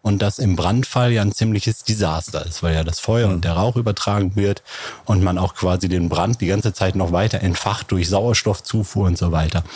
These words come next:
Speaker 1: Und dafür gibt's ja Brandschutzklappen, die quasi im Brandfall schließen und an der Stelle, wo normalerweise eine Wand die Feuerwiderstandsfähigkeit sicherstellen würde, jetzt an der Stelle, wo der Kanal durchgeht, auch in Kombination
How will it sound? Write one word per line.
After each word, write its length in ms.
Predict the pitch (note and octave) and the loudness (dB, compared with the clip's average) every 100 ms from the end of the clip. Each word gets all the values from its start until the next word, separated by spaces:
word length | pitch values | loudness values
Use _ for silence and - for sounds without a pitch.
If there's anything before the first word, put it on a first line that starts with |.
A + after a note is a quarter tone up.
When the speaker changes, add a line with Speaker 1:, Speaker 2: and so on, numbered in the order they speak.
| - - - - - - - - - | -12 -12 -12 -12 -14 -16 -18 -12 0
Speaker 1:
Und 400 | A2 G2+ A#2+ A2+ | 2 2 2 2
dafür 180 | A#2 B2+ | 2 2
gibt's 160 | B2+ | 2
ja 80 | A2+ | 0
Brandschutzklappen, 800 | E2+ A#2 D#3+ - - - - F3 | 0 -2 -2 -6 -4 -4 0 0
die 120 | A#2 | 0
quasi 340 | - G#2 F#2+ F#2 | 0 0 2 0
im 120 | E2 | 0
Brandfall 600 | E2+ G2 B2+ - G2+ F2+ | 0 0 -2 0 0 2
schließen 800 | - F#2+ G2 A2+ C3 - G3+ C4+ - _ _ - - _ - - - | 0 0 2 2 0 -2 -2 -4 -8 _ _ -20 -20 _ -10 -6 0
und 260 | G#2 G2+ | 0 2
an 140 | F#2 E2+ | 0 2
der 140 | F2+ | 0
Stelle, 340 | - G#2 B2+ | 2 2 2
wo 80 | F#2+ | 0
normalerweise 540 | E2 D#2+ F#2+ F2 E2+ E2+ | 0 2 0 0 0 0
eine 200 | E2 D#2 | 0 2
Wand 460 | F2 C#3+ F#3+ - | 2 0 -2 -4
die 80 | G#2+ | -4
Feuerwiderstandsfähigkeit 1300 | - G#2+ F#2+ G2+ A2 G#2+ G2 F#2+ F#2+ F#2 - F2 F2 - - | 0 2 2 0 0 0 0 0 0 -2 0 0 0 -4 -10
sicherstellen 720 | G2 G2+ C#3+ C3+ B2+ B2 B2 A#2+ | -2 0 2 0 2 2 2 2
würde, 480 | C3+ D3+ E3 F3+ A#2+ | 0 0 0 -2 0
jetzt 400 | G2+ G2+ - - | 0 0 -2 -2
an 140 | G2 F#2+ | 0 2
der 160 | G2 | 0
Stelle, 320 | - G#2+ F#2 | 0 0 0
wo 80 | F#2 | 0
der 100 | F2+ | 0
Kanal 400 | F2+ F2+ F2 G#2 | 0 0 0 0
durchgeht, 640 | G#2 G#2 - G#2 G2+ - - | 0 -2 -2 -2 -2 -2 -2
auch 280 | F#2+ F#2 - | 0 0 0
in 200 | G2+ G2+ | -2 0
Kombination 1000 | A2 G#2 F#2+ F2+ - G#2+ A#2 C#3+ D#3+ | 0 2 2 -2 -2 -2 0 0 -2